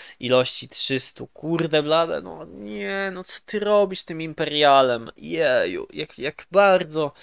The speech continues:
ta naklejka mi się nie podoba, no bo kurde, no bez przesady, że wszystkie naklejki notują jakieś chore wyniki, a ta akurat, której mam najwięcej i mam w niej najwięcej pieniędzy,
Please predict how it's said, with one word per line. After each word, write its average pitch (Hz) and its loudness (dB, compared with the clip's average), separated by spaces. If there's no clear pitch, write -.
ta 139 0
naklejka 143 -2
mi 135 -6
się 135 -6
nie 123 -6
podoba, 110 -2
no 127 -10
bo 160 -12
kurde, 180 -8
no 156 -12
bez 170 -4
przesady, 110 -2
że 123 -10
wszystkie - -4
naklejki 135 0
notują 127 -4
jakieś 127 -6
chore 135 0
wyniki, 135 -6
a 123 0
ta 147 4
akurat, 131 -2
której 123 -6
mam 123 -6
najwięcej 127 -4
i 120 -8
mam 123 -8
w 123 -16
niej 123 -8
najwięcej 123 -6
pieniędzy, 131 -4